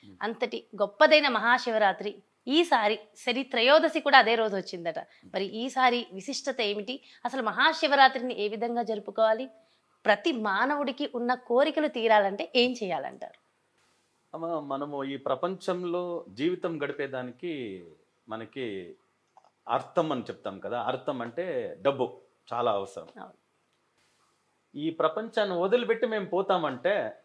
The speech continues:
Speaker 1: అప్పుడు డబ్బు కన్నా మోక్షం దొరికితే మంచిది అంటారు.
Speaker 2: అవును.
Speaker 1: మోక్షం దొరకాలంటే బ్రతికే ఆవశ్యకత లేదు.
Speaker 2: అయిపోయింది.
Speaker 1: అది అయిన, అయిన తర్వాతే మోక్షం
Speaker 2: మోక్షం
Speaker 1: కావాలి.
Speaker 2: అవుతుంది.
Speaker 1: బ్రతికేటప్పుడు డబ్బు కావాలి,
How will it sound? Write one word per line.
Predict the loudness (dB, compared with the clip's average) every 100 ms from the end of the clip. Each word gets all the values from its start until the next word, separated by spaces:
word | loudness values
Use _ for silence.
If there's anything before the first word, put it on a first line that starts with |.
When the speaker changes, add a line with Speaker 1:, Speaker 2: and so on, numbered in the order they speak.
| _
Speaker 1:
అప్పుడు | -6 -4 -4 -4 -4 -4
డబ్బు | -4 -4
కన్నా | -6 -4 -4
మోక్షం | -2 -2 0 -2 -2
దొరికితే | -4 -6 -6 -6
మంచిది | -6 -10 -12 -10
అంటారు. | -12 -14 -20 -20
Speaker 2:
అవును. | -20 _ _ _ _ _ _ -16 -6
Speaker 1:
మోక్షం | -6 -4 -6 -4 -4
దొరకాలంటే | -2 2 4 4 0 -6 -4 -2 0
బ్రతికే | 0 -4 -2 0
ఆవశ్యకత | 0 -2 -4 -4
లేదు. | -4 -6 -8 -18 _ _ _ _ _ _ -12
Speaker 2:
అయిపోయింది. | -10 -2 0
Speaker 1:
అది | 4 6
అయిన, | 6 4 4
అయిన | 4 4
తర్వాతే | 8 10 10
మోక్షం | 8 6 4
Speaker 2:
మోక్షం | 2
Speaker 1:
కావాలి. | 6 6 4
Speaker 2:
అవుతుంది. | -2 -14 _ _ _ _ _ _ _ -4
Speaker 1:
బ్రతికేటప్పుడు | -4 -2 0 2 2 2 2
డబ్బు | 2 0
కావాలి, | 2 4 4 2 -4